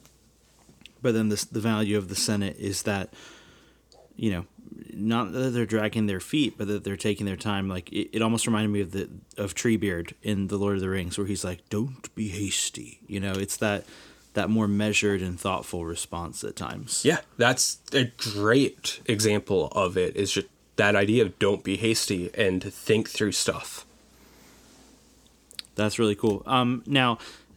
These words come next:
Speaker 1: would, would it be fair to say that you have a favorite chamber of Congress?
Speaker 2: Definitely. Um, I definitely like the Senate a lot more than the House.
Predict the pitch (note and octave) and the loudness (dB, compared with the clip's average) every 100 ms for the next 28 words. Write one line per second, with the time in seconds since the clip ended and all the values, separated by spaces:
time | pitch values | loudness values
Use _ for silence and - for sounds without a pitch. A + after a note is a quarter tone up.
0 | - C#3 B2+ C#3+ C3+ A2+ A2 _ _ _ | -12 -4 2 4 4 -2 -14 _ _ _
1 | _ _ _ - C#3 C3+ C#3 C#3 C#3 - | _ _ _ -6 2 4 4 2 0 2
2 | C3 B2+ - A#2 C3 A2+ G#2 A2+ A#2 A#2 | 4 2 0 0 2 2 4 2 2 2
3 | A2+ - B2 A#2 A#2+ - C3 B2+ C#3 C#3 | 0 2 2 2 0 2 2 2 0 -2
4 | - - B2+ D3 C#3+ D#3 - - - _ | -4 -4 0 0 0 -2 -4 -10 -14 _
5 | - - - - C#3 A#2+ C#3 B2 - G#2 | -12 -10 -8 -2 0 4 6 6 4 0
6 | - F#2+ E2 - - A#2 F#2+ E2+ - - | 0 -2 -4 -8 -2 2 2 0 -10 -18
7 | - - - - - C3 B2 G#2+ A2+ - | -20 -20 -20 -16 2 4 6 6 4 4
8 | D3 A#2+ G#2+ G#2+ A2 - G#2+ G#2 A2+ - | 2 4 2 0 0 0 0 0 -2 -4
9 | A#2+ G#2+ G#2 C#3 G#2 G#2+ A#2+ A#2+ C3 A#2 | -4 0 0 -2 -2 0 0 0 0 2
10 | G2+ A#2 C#3+ - - | 2 0 -2 -4 -8